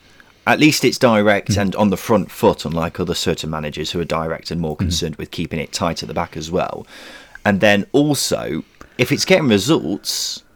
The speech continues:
Speaker 1: then that's what matters, isn't it? It's a results business. Valérien Ismaël is being paid to win games. You can't hold
Speaker 2: Mm-hmm.
Speaker 1: that against the guy if he thinks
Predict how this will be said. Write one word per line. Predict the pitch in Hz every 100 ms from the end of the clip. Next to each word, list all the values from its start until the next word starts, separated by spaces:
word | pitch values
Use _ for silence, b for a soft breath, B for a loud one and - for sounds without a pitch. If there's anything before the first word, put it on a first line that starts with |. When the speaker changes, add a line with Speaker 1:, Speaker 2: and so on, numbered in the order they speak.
| _
Speaker 1:
then | 123
that's | 131 143
what | 131
matters, | - 127 87
isn't | 123 127 -
it? | -
It's | -
a | 120
results | 113 135 117 -
business. | 127 123 82 -
Valérien | 123 117 104
Ismaël | 107 - 92
is | 87
being | 95 87
paid | - 123 87 78 - B B B -
to | 113
win | 117 110
games. | 95 123 78 71 55 -
You | -
can't | - 131 -
hold | 120 107
Speaker 2:
Mm-hmm. | 90
Speaker 1:
that | 95 92 -
against | 87 117 107 -
the |
guy | 76 82 60 85 -
if | 85 82 -
he | 110
thinks | - 87 78 -